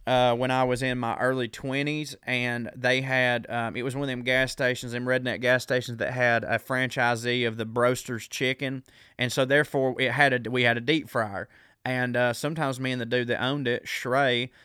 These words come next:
we would get bored, and we would just start throwing shit from the gas station that they had into the deep fryer, and one of them was we double deep fried Hot Pockets, and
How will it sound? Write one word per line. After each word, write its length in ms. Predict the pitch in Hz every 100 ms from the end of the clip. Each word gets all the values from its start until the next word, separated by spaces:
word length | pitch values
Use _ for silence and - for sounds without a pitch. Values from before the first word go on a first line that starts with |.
| _
we 140 | 120 139
would 160 | 143
get 300 | 127 135 117
bored, 420 | 120 143 170 131 123
and 180 | 120
we 120 | 123 143
would 100 | 170
just 140 | 156
start 260 | - 143 -
throwing 440 | 123 131 139 131
shit 540 | - - 127 123 - - _ -
from 280 | - 131 123
the 80 |
gas 320 | 117 127 131 -
station 460 | 131 117 - 120
that 120 | 117
they 140 | 104 117
had 260 | 127 127
into 280 | 120 123 120
the 100 | 110
deep 280 | 117 120 117
fryer, 400 | - 120 113 113 - - -
and 240 | 120 117 120
one 160 | 170
of 140 | 175 127
them 240 | 127 120
was 380 | 117 113 113 117
we 200 | 117 120
double 440 | 117 131 139 135
deep 340 | 123 127 127 -
fried 440 | 135 120 120 113 - -
Hot 340 | 113 127 120
Pockets, 580 | - 113 107 98 78 - -
and 380 | 110 101 73